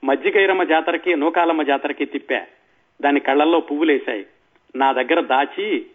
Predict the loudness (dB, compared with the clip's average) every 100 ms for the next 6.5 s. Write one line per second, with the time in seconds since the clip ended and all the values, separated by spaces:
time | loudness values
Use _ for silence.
0 | -6 -2 0 2 0 0 -2 0 -2 0
1 | -2 -4 -6 -4 -8 _ _ _ -6 -2
2 | 0 2 2 2 2 0 0 -2 -2 -6
3 | -6 -10 -10 _ _ _ _ _ -6 0
4 | 2 4 4 2 0 0 0 0 -4 -12
5 | _ _ _ _ -2 0 2 2 2 2
6 | 0 -2 -2 -2 -6